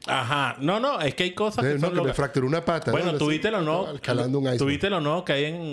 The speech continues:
Speaker 1: en Europa, en Alemania y en España precisamente.
Speaker 2: Me contaste, pero
Speaker 1: Que
Speaker 2: no lo
Speaker 1: hay
Speaker 2: puedo creer.
Speaker 1: Sí, hay gente loca pa'l carajo que está pagando para hacer la ruta del Darién.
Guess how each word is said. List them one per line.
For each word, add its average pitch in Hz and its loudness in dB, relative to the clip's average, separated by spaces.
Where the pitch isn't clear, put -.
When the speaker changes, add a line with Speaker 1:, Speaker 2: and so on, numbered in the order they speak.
Speaker 1:
en 117 2
Europa, 110 0
en 107 -2
Alemania 110 0
y 147 0
en 123 -2
España 113 -2
precisamente. 113 -4
Speaker 2:
Me 110 0
contaste, 98 -2
pero 123 0
Speaker 1:
Que 120 0
Speaker 2:
no 117 0
lo 120 2
Speaker 1:
hay 123 0
Speaker 2:
puedo 127 0
creer. 101 0
Speaker 1:
Sí, 123 -2
hay 156 0
gente 151 -4
loca 117 0
pa'l - -2
carajo 139 -2
que - 0
está 120 -2
pagando 190 -2
para 139 0
hacer 131 -2
la 156 0
ruta 180 0
del 180 -2
Darién. 107 -2